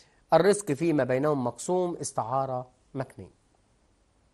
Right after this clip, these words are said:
آه،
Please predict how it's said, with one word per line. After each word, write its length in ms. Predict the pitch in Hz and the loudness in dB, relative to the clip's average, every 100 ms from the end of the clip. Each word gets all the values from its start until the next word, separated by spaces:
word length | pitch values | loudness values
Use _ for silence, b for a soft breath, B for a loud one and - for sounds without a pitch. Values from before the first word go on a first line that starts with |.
| _ _ _ b b b b b b b b b b b _ _ - | _ _ _ b b b b b b b b b b b _ _ -2
آه، 800 | 135 127 127 123 120 123 120 110 | -2 0 -2 -4 -6 -8 -8 -10